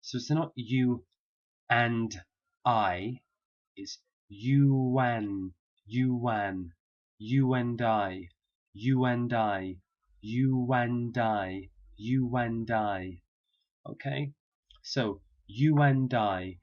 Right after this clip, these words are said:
So when you got an oo sound at the last syllable of a word, and you connect it with a vowel, you're gonna get the intrusive W.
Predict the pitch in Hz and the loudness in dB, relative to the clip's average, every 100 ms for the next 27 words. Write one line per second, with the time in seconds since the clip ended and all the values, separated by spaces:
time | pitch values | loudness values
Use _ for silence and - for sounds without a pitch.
0 | _ - 147 139 156 156 147 123 - - | _ -4 0 2 2 2 2 0 -2 -2
1 | 185 190 208 - - - 98 95 120 143 | 0 0 -4 -8 -10 -4 -2 -2 -4 -8
2 | _ _ _ - - - 110 - _ _ | _ _ _ -20 -16 -10 -10 -10 _ _
3 | _ - 127 127 120 - 131 113 117 110 | _ -6 0 2 2 0 -2 -2 -4 -4
4 | 107 110 98 92 - _ _ - - - | -4 -2 -4 -6 -12 _ _ -20 -16 -6
5 | 127 127 123 135 147 151 - 95 101 90 | -2 -2 -2 0 2 0 -6 -8 -8 -2
6 | 110 120 139 143 113 120 131 139 143 143 | 0 2 0 -4 -6 -2 0 0 0 0
7 | 139 139 - 143 - 147 139 _ _ _ | 0 0 0 -2 0 -2 -2 _ _ _
8 | 143 156 123 | -4 2 2